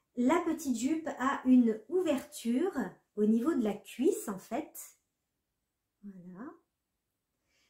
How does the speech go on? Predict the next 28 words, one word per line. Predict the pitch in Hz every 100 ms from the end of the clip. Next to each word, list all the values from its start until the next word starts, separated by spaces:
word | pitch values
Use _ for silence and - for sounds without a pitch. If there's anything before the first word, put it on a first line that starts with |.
| _
Donc | 240 269
c'est | - 294 294
un | 302
modèle | 294 269 277 285 277 220 208
très | - 311
sympa | 311 302 277 285 277 277 254 233
à | 233 226
réaliser, | 226 233 226 220 226 254
très | 269 277 269
simple, | - 226 233 247 214
il |
n'y | 196
a |
vraiment | 190 220 285 302
pas | 269 262
de | 214
difficulté. | 247 - 254 247 214 - 226 220 269 - _ - _ _ 220
Euh, | 226
le | 220 240 254
tissu | 269 254 - 285
se | - 240
coud | 220 - 262 254 254
très | - 330
très | 330 277
bien. | 202 185 202 208 262 440 _ _ _ _ _ _ _ _ _ _ _ _ _ _ _ _ _ _ 214
J'ai | 220 415
coupé | 415 403 392 370 285
la | 247 359